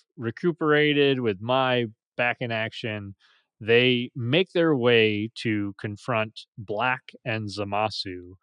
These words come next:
And we kind of get the, the start of a fight here, uh, with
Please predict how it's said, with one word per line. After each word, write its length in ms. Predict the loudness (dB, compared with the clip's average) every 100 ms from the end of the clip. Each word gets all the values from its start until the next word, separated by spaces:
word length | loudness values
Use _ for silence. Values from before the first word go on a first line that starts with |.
| _ _ _ -8
And 440 | -4 -4 -6 -12 -14
we 220 | -8 -6 -4
kind 180 | -4 -4
of 80 | -2
get 200 | -4 -4
the, 500 | -6 -6 -6 -10 -14 -14
the 140 | -12
start 420 | -10 -2 4 4
of 80 | 4
a 80 | 0
fight 360 | -2 -2 -2 -4
here, 520 | -12 -12 -10 -10 -12 -16 _ _ _ -10
uh, 280 | -4 -4 -4
with 300 | -6 -8